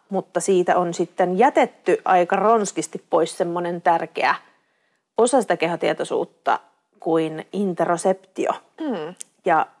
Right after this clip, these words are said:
Speaker 1: sillähän tarkoitetaan niin kuin sisätuntoaistia.
Speaker 2: Kyllä.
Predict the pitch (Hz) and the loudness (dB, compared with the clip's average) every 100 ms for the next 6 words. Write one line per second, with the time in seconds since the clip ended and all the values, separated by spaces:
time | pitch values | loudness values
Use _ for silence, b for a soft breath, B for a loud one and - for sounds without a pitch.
0 | _ _ 180 170 170 175 170 170 170 170 | _ _ -2 -2 0 0 0 0 -2 0
1 | 175 175 - _ 180 202 202 - _ 277 | 0 0 -6 _ -6 -4 -4 -10 _ -6
2 | 277 202 - 160 170 190 170 - - 139 | 0 0 0 -4 0 2 2 -2 -8 -8
3 | - _ _ - 254 202 | -10 _ _ -6 -4 -4